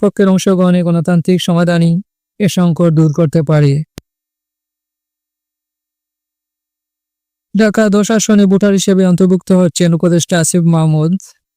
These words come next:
নির্বাচনী আসন নিয়ে চলমান সমঝোতা আলোচনার মধ্যেই ঢাকা দশ সংসদীয় আসনের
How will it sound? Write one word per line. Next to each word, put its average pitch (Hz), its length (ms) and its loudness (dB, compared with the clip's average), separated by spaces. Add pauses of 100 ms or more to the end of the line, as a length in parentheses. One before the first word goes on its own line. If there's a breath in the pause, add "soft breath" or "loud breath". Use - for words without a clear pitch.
নির্বাচনী 202 480 2
আসন 208 260 0
নিয়ে 208 180 4
চলমান 196 380 2
সমঝোতা 185 560 0
আলোচনার 180 460 0
মধ্যেই 175 400 0
ঢাকা 170 300 -2
দশ 170 280 0
সংসদীয় 180 460 0
আসনের 170 400 0